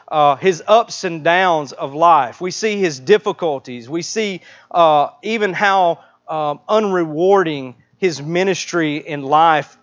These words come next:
uh, as the world would see it, uh, truly is. And so, uh, what we, what we want to do is be able to, uh, work through this passage as we see the heart of Paul. Um, and may we be encouraged by this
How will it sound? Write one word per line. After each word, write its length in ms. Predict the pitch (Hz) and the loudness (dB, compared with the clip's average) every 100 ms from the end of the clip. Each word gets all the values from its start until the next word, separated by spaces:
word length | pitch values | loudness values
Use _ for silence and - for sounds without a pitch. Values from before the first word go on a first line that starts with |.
| - | -14
uh, 400 | 160 165 123 117 - | -8 -8 -8 -16 -6
as 220 | 165 139 | -4 -4
the 80 | 143 | -2
world 340 | 151 185 175 | 4 6 6
would 140 | 151 - | 2 -8
see 320 | - 170 151 | -4 0 0
it, 100 | - - _ - | -4 -16 _ 0
uh, 200 | 147 143 | 0 0
truly 580 | - 196 170 147 160 | 0 0 2 2 4
is. 340 | 151 131 123 - - - - | 4 2 -2 -12 -20 -16 -10
And 100 | 143 | -2
so, 360 | 196 180 151 _ _ _ _ _ _ _ - | 2 2 0 _ _ _ _ _ _ _ -2
uh, 240 | 156 151 | 2 2
what 240 | 151 202 | 2 0
we, 260 | 190 175 151 _ _ - | 2 -2 -4 _ _ -2
what 140 | 190 | 0
we 100 | 196 | 2
want 260 | 160 196 185 | 0 -2 -4
to 80 | 160 | -2
do 420 | 180 185 151 139 _ _ _ | 4 4 2 -2 _ _ _
is 160 | 151 139 | -10 -2
be 200 | 165 170 | 2 2
able 240 | 165 151 | 2 -4
to, 380 | - 165 139 123 _ _ _ _ - | -2 -2 -2 -8 _ _ _ _ -8
uh, 320 | 147 139 135 | -2 0 -2
work 340 | 170 160 202 190 | -2 0 0 0
through 180 | 190 165 | -4 -4
this 140 | 170 | -6
passage 520 | - 165 160 - 139 | -2 -2 -2 -6 -8
as 120 | 131 | -10
we 140 | 127 123 | -10 -12
see 240 | - 202 | -6 -6
the 120 | 185 | -4
heart 240 | - 175 165 | -2 0 0
of 100 | - | -4
Paul. 500 | 143 131 123 - _ _ _ _ - | -4 -2 -2 -6 _ _ _ _ -10
Um, 440 | 139 135 131 127 123 _ _ | -2 0 0 -4 -14 _ _
and 80 | 135 | -8
may 160 | 147 | -6
we 80 | 151 | -6
be 220 | 139 143 | -6 -8
encouraged 800 | 135 - 196 190 196 185 170 - - _ _ _ | -8 -8 -4 -2 -2 -4 -8 -18 -20 _ _ _
by 160 | 151 160 | -2 -2
this 380 | 160 156 - | -2 -12 -18